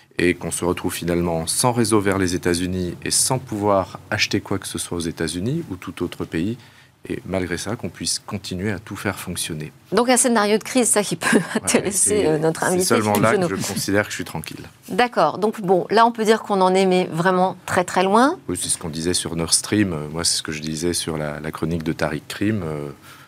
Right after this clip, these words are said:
Speaker 1: oui, Nord Stream, ça, Nord Stream, ça sera jamais coupé. Le gaz russe, on l'aura toujours. Euh, bon, euh, faut se souvenir de ce qui s'est passé avec la bombe atomique française.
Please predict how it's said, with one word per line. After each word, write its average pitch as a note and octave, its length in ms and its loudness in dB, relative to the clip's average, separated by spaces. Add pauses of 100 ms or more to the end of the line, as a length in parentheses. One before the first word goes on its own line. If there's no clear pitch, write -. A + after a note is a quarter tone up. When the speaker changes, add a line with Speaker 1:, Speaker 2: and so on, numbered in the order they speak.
(280)
Speaker 1:
oui, E2+ 220 -4
Nord D2+ 160 -8
Stream, E2+ 500 -4
ça, - 120 -8 (140)
Nord D#2 140 -10
Stream, - 260 -6
ça - 120 -10
sera - 180 -6
jamais D#2 280 -2
coupé. F2 540 0
Le D#2+ 120 0
gaz D2+ 240 -4
russe, F2 400 -2
on E2 40 -8
l'aura D#2 220 -6
toujours. F2 560 -2
Euh, D2 180 -6 (120)
bon, F#2 240 -6
euh, D2 40 -10 (760)
faut F2 60 -6
se - 100 -8
souvenir F#2+ 240 -4
de - 20 -4
ce - 100 -6
qui - 100 -10
s'est - 140 -2
passé D#2 320 -2
avec F2 220 -2
la E2 100 -2
bombe E2 200 -2
atomique E2 340 -4
française. G#2+ 500 -6